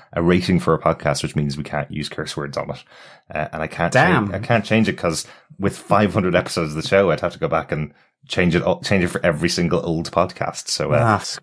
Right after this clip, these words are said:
Speaker 2: God's sake. <laughs>
Speaker 1: <laughs> Thanks, John. That'll give me a little extra edit, uh, on the road tomorrow.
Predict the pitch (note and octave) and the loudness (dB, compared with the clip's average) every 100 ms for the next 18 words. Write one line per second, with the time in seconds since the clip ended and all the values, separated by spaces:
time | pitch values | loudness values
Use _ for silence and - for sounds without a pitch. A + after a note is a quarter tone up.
0 | - D3+ - - F#2+ - E3 G3 - C3 | -2 -2 -2 -6 -10 -8 -8 -10 -10 -14
1 | - C3+ - - - - - - - - | -16 -6 -4 -4 -8 -14 -20 -20 -18 0
2 | C#3 - C3 - B2+ - A2 - G#2 E2 | 2 2 -2 -2 -4 -2 -2 0 0 0
3 | D2+ - D#2+ G#2+ D2+ D#2 E2 E2+ F2+ F#2+ | -4 0 4 4 4 2 0 2 0 -2
4 | A#2+ B2 C#3 - - F2+ F2+ F2+ C3 - | -2 0 0 -2 0 2 2 2 -4 -8
5 | - C3 - G2 G2+ G2 F#2 F#2 G2+ G2 | -6 -2 2 4 4 2 -2 2 4 2
6 | F#2 - G2+ G2 F#2+ | -2 -4 4 4 4